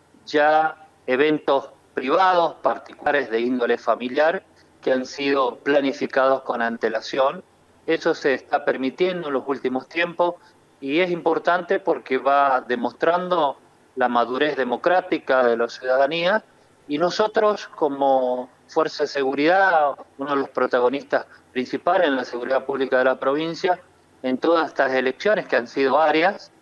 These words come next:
no hemos tenido situaciones complejas, por lo cual es mi opinión, por supuesto, que esta medida de flexibilizar algunas pautas inherentes a este tipo de actos eleccionarios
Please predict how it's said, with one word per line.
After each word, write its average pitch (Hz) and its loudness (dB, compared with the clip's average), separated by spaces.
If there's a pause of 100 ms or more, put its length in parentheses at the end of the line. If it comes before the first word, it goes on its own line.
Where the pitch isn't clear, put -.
(440)
no 160 2
hemos 185 0
tenido 151 2
situaciones - -6
complejas, 202 -2 (500)
por 151 2
lo 139 2
cual 156 0 (580)
es 139 2
mi 139 2
opinión, 147 0
por 131 0
supuesto, 151 -2 (320)
que 123 2
esta 143 0 (180)
medida 156 2
de 123 -2
flexibilizar 151 0 (160)
algunas 127 -4
pautas 156 0 (600)
inherentes 120 0
a 107 4
este 131 -2
tipo 110 -6
de 117 -2
actos 131 -6
eleccionarios 165 -2